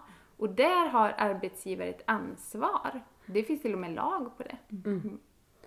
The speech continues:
Speaker 2: Hur ser en ohållbar arbetsmiljö ut? Eller en arbetskultur kan man kanske prata om.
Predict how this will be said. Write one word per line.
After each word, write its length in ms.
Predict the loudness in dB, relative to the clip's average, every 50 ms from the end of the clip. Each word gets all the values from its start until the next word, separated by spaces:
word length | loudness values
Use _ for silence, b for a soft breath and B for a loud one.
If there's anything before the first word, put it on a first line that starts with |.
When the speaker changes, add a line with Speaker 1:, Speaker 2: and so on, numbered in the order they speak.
| B B B B B B
Speaker 2:
Hur 140 | 6 6
ser 560 | 6 6 2 -2 0 2 6 6 6 6 4 4
en 200 | 2 0 0 0 0
ohållbar 800 | 2 2 2 2 2 2 2 2 2 2 4 4 6 6 4 4 4
arbetsmiljö 1120 | 4 2 2 2 0 -2 -2 -4 -4 -12 -18 -16 -6 -4 -2 -2 0 0 0 0 0 0 0 -2
ut? 360 | -4 -4 -4 -8 -10 -8 -4
Eller 160 | 0 2 2
en 60 | 4
arbetskultur 1500 | 4 4 2 2 0 -2 -2 -4 -10 -8 -2 0 0 -2 -2 -8 -10 -14 -14 2 6 6 6 6 6 2 0 2 2 -2 -4 -6 -12 -14 -8
kan 140 | -6 -4 -2
man 100 | -2 -2
kanske 240 | -2 -4 -4 -4 -4
prata 340 | -4 -4 -6 -6 -6 -6 -6
om. 120 | -6 -6